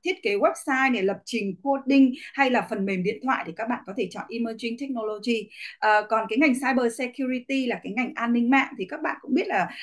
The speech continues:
an ninh mạng luôn luôn được chú trọng, và đặc biệt là trong những năm gần đây thì chứng kiến là cái mức lương dành cho cái ngành an ninh mạng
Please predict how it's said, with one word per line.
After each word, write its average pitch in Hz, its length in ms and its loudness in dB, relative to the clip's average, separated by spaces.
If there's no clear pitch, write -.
an 277 180 6
ninh 277 160 6
mạng 285 240 4
luôn 311 280 6
luôn 302 220 4
được 190 140 -4
chú 185 200 -6
trọng, 349 260 -6
và 190 60 -10
đặc 190 240 -6
biệt 208 180 2
là 180 120 -10
trong 247 200 0
những 240 160 0
năm 254 180 2
gần 202 200 -2
đây 254 260 2
thì 190 120 -8
chứng 233 260 0
kiến 269 160 4
là 320 200 2
cái 220 100 2
mức 277 220 4
lương 311 300 6
dành 233 200 0
cho 240 100 -4
cái 240 140 -4
ngành 269 200 0
an 247 180 2
ninh 247 160 4
mạng 269 160 2